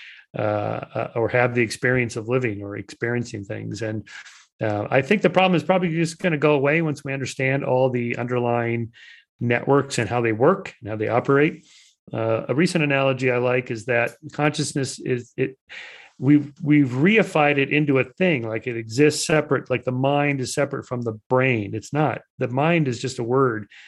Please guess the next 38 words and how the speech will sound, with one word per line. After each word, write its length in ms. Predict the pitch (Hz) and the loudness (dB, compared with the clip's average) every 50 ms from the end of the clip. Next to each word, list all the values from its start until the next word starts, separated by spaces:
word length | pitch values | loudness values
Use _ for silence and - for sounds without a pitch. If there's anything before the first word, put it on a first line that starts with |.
| - - - _ _ | -20 -20 -20 _ _
Consciousness 480 | - - 151 151 - 139 - - 135 123 | -4 -4 -2 -2 -2 -8 -6 -6 -6 -6
is 40 | - | -4
just 140 | - 131 - | -4 -2 -2
a 60 | 139 | 0
word 240 | 123 135 151 156 143 | 4 4 4 4 4
we 100 | 139 131 | 2 2
use 180 | 131 131 123 123 | 2 0 0 -2
for 120 | - 127 | -4 0
what 160 | 123 135 135 135 | 0 0 0 0
the 60 | 120 | -2
brain 340 | 110 131 131 131 131 131 120 | 0 2 2 2 2 2 2
does 440 | 127 131 135 127 110 104 107 101 - | 4 4 4 4 2 0 -4 -10 -12
when 120 | 120 113 113 | -10 -10 -10
it's 160 | 110 - - - | -10 -10 -6 0
active. 520 | 135 135 139 135 - - 110 - - - _ _ - - - - - - - _ _ | 0 0 0 0 -2 -8 -8 -8 -10 -16 _ _ -20 -20 -20 -20 -20 -20 -20 _ _
And, 640 | - 123 120 120 120 117 117 117 117 117 120 117 117 - - _ | 0 2 4 4 4 2 2 2 0 0 -2 -4 -6 -10 -8 _
uh, 160 | 127 123 123 - | -4 -4 -4 0
like 260 | 135 131 143 143 135 - | 2 2 2 2 0 0
fire, 340 | - 185 185 170 131 113 113 | 0 2 2 4 4 2 0
if 120 | 110 - | 0 0
I 80 | 139 127 | 0 2
light 240 | 131 139 147 147 | 2 2 2 2
a 40 | 135 | 0
match 640 | 123 127 139 151 165 143 117 104 113 131 - - - _ _ _ - - - _ _ _ _ | 0 0 0 2 2 2 0 -2 -4 -8 -12 -16 -18 _ _ _ -20 -20 -20 _ _ _ _
and 160 | - 127 127 | -2 0 0
then 140 | 127 123 120 | 0 0 0
blow 300 | 110 127 143 147 143 135 | 0 2 4 4 4 4
it 60 | 127 | 4
out, 460 | 131 143 160 143 123 110 107 - - _ _ _ _ | 4 4 4 2 2 2 0 -2 -6 _ _ _ _
and 180 | - 120 120 120 | -10 -8 -6 -4
you 100 | 123 117 | -6 -4
say, 180 | - - 135 127 | 0 0 2 2
"Well, 160 | 127 127 131 | 4 4 4
where'd 180 | 160 185 190 151 | 6 4 4 2
the 60 | 147 | -2
flame 380 | - - 170 180 190 196 190 156 | -2 0 0 2 2 2 2 0
go?" 320 | 127 104 95 101 - - _ _ _ _ | 0 -2 -4 -8 -14 -20 _ _ _ _
Well, 220 | - 117 117 - | -12 -10 -10 -10